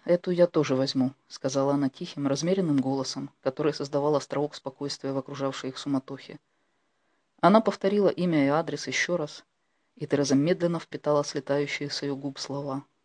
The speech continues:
как будто она ещё не заучила их наизусть. «Заказ действительно прибудет до Рождества?» «Всё доставят самое позднее в понедельник. До Рождества останется ещё целых два дня». «Хорошо.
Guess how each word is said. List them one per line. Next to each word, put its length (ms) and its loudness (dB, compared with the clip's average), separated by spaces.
как 180 -6
будто 220 -4
она 120 4
ещё 240 0
не 100 2
заучила 440 -4
их 160 -6
наизусть. 560 -4
«Заказ 420 6
действительно 460 0
прибудет 380 -2
до 100 2
Рождества?» 580 -6
«Всё 220 2
доставят 440 10
самое 300 6
позднее 320 6
в 80 -2
понедельник. 680 4
До 140 10
Рождества 480 6
останется 420 2
ещё 180 2
целых 300 4
два 160 4
дня». 300 0
«Хорошо. 560 -4